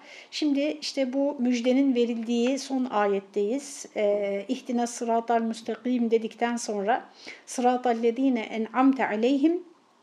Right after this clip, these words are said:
gayril mağdubi aleyhim veleddalin." Yani o "İhdina sıratal müstakim'deki" duanın,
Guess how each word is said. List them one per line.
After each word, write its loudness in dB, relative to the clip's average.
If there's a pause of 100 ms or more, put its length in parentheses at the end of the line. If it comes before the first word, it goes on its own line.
(600)
gayril 4
mağdubi 2
aleyhim 2 (320)
veleddalin." 2
Yani 0 (400)
o 4
"İhdina 0
sıratal 0
müstakim'deki" -4
duanın, 2